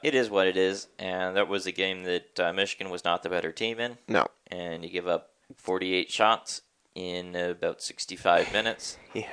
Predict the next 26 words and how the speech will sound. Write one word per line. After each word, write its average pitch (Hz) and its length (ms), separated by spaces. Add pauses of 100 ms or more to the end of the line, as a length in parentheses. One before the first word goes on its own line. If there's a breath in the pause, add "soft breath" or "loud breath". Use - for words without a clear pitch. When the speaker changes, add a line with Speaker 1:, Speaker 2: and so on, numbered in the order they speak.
(140)
Speaker 1:
Um, 90 580 (260)
you - 80
know. 127 100
Speaker 2:
Y-, - 100 (400)
it's, - 320
you 202 260
can 233 100
look 240 160
at 196 120
it 143 100
two 131 160
ways, 95 340
right? 104 280
Is 107 180
like, 107 320
well, 135 300
we 127 120
weren't 147 200
the 117 60
better 127 180
team, 117 240
we 104 40
still 107 200
got 101 100
a 92 60
point. - 280